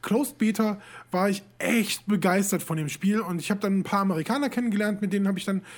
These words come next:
ähm, äh, des Nächtens gespielt. Ähm, und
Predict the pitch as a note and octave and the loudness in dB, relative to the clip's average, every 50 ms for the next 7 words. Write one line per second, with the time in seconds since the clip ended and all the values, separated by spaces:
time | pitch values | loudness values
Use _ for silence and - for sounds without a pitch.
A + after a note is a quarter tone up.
0 | - - - - - F#3+ F#3 F#3 F#3 F#3 F#3 F3+ F3 - - - F#3+ F#3+ F3+ F3 | -18 -20 -12 -4 -2 0 2 2 2 0 0 -2 -4 -8 -10 -6 -4 -2 0 0
1 | F3+ F3+ F3+ F3+ E3+ - - F#3 - - G3 A3 G3+ - - A3 G#3 G3 - - | 0 0 -2 -4 -6 -6 -6 -6 -2 -2 -2 -2 -2 -4 -4 -4 -4 -4 -4 -6
2 | F#3 - - - A3+ D4 D#4+ E4 - - - - - - - - - - - - | -6 -6 -4 -2 0 0 0 -2 -4 -10 -20 -20 -20 -20 -20 -20 -20 -20 -20 -16
3 | - - E3+ E3+ F3 F3+ F3+ F3+ F3+ F#3 F3+ - - _ _ _ _ _ _ - | -8 -6 -2 0 0 0 0 0 -2 -4 -6 -10 -16 _ _ _ _ _ _ -4
4 | G3+ G3 G3 F#3+ F#3 F#3 F#3 F#3+ F#3+ - - - | 0 0 2 2 2 2 2 0 -2 -4 -8 -12